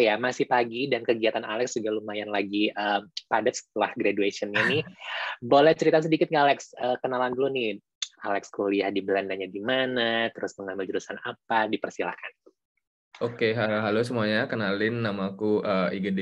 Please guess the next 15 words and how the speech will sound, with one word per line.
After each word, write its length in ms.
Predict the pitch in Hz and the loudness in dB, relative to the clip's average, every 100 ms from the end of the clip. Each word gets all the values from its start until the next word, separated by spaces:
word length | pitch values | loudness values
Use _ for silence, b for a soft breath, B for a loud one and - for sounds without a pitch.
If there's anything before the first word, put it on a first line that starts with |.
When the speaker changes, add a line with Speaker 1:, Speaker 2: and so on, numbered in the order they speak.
| 98 | -2
Speaker 2:
Pasek 360 | 95 92 101 | -4 -4 -6
Puniatmaja, 840 | - 95 92 92 82 85 92 120 127 | -4 -2 -2 -2 -4 0 0 0 -4
eh, 200 | - 95 | -8 -6
tapi 240 | 107 104 | -4 0
biasa 240 | 104 104 98 | 2 2 2
dipanggil 320 | 98 101 98 | 0 -2 0
Alex 320 | 90 90 - | 0 0 -2
biar 320 | 104 92 92 | -2 0 0
lebih 320 | 92 87 98 | -2 -6 -4
gampang. 440 | 90 82 90 120 156 B B B B | -4 -4 -4 -4 -6 B B B B
Eh, 320 | 110 113 113 | 0 2 2
aku 240 | 117 135 | 2 0
di 80 | 139 | 0
sini 320 | 135 117 139 | 0 -2 0
ngambil, 340 | 120 113 110 | 0 0 2